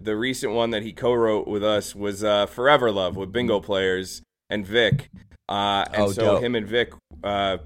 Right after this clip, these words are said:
Speaker 1: do a ton of music together, and, and we, we've been working with those guys for a while now. They're, they're, like, fresh out of college practically, um, and they're, they're doing big things. So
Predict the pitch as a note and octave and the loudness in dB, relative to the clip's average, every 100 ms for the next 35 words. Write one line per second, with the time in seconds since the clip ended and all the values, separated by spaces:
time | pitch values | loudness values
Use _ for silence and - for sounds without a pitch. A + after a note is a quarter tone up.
0 | D2+ G#2+ G2 - A2 G2+ G#2 G2+ F#2+ G2 | -6 -6 -6 -6 -4 -4 -4 -6 -8 -6
1 | G2 G2+ G2+ G2 F#2 F#2 - - G2 G2 | -2 0 0 0 -2 -4 -10 -10 -8 -8
2 | F#2+ F#2 - G2+ G#2+ G#2+ G2+ G2 G2 F2+ | -10 -12 -14 -14 -8 -6 -4 -4 -6 -6
3 | F2+ E2 F#2+ F#2 - F2 F2+ F#2+ F#2+ F#2 | -8 -4 -4 -4 -6 -6 -2 0 -2 -4
4 | E2 F2 G2+ F#2 _ _ _ A#2 C3 - | -8 -6 -6 -8 _ _ _ 0 0 0
5 | D#3 C#3 C3 A2+ D#3 C#3+ A2+ - A#2 G#2 | -4 -2 -2 2 6 6 4 -2 -2 -2
6 | F#2 F#2+ G#2 G2 F2+ - - G2+ G2 F#2+ | -2 -8 -6 -6 -6 -12 -6 -4 -2 -4
7 | F#2 - _ _ _ F#2 G2 F#2 G2+ G#2 | -8 -16 _ _ _ -8 -8 -6 -2 -2
8 | G2 - _ A2 G#2+ A#2 G#2+ G#2+ G2 - | -2 -8 _ -6 -4 -2 -2 -2 -4 -4
9 | G2+ E2+ - G2 F#2+ | -6 -6 -6 -4 -4